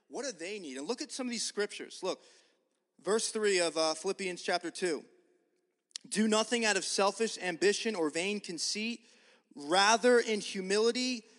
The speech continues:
value others above yourselves, not looking to your own interests, but each of you to the interest of others." Wow. So when, so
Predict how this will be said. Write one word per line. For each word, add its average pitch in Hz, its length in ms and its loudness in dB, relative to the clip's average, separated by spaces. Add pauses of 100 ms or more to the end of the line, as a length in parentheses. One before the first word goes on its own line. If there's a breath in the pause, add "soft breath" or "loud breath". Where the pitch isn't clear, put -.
(140 loud breath)
value 214 600 0
others 208 420 2
above 202 400 0 (320)
yourselves, 226 520 2 (300 loud breath)
not 185 260 2
looking 226 360 2
to 226 160 -6
your 196 200 2
own 220 300 2
interests, 233 600 -2
but 185 280 -2
each 226 320 -2
of 190 120 -4
you 233 220 0
to - 160 -6
the 185 220 -6
interest 226 440 -4
of 202 480 0
others." 190 920 0
Wow. 170 580 2 (540 loud breath)
So 196 260 -2
when, 196 260 -2
so - 220 -6